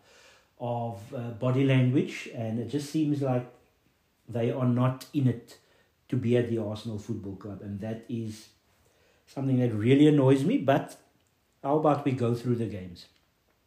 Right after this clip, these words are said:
So first we had, when we got to the States, we've had the game against Everton. I thought Everton were absolutely shocking. But, uh, let's give Arsenal a bit of credit, the way they started. They obviously had a strong starting lineup.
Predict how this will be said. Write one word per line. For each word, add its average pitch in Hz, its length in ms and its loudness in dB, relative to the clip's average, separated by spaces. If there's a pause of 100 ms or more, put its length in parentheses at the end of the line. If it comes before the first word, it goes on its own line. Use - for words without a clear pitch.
(480)
So 143 160 -4
first 196 320 4
we 170 120 6
had, 135 360 8
when 127 100 2
we 123 100 2
got 123 280 -2
to 143 80 0
the 127 60 0
States, 202 400 -4
we've 120 200 -2
had 117 340 -4
the 117 180 -2
game 110 260 -2
against 113 400 -4
Everton. 143 500 0 (520)
I - 20 -14
thought 139 320 -4
Everton 127 540 -4
were 110 140 -6 (100)
absolutely 120 640 -6
shocking. - 540 -4 (640)
But, 127 380 2
uh, 139 140 8 (120)
let's - 160 4
give 226 200 0
Arsenal 143 420 4
a 131 100 2
bit 123 60 2
of 120 180 -2
credit, 120 320 0
the 113 80 0
way 113 200 0
they 127 120 2
started. 135 460 2
They 127 80 0
obviously 120 340 -2
had 117 100 0
a 110 60 -2
strong 131 460 0
starting 127 460 -2
lineup. 123 340 -2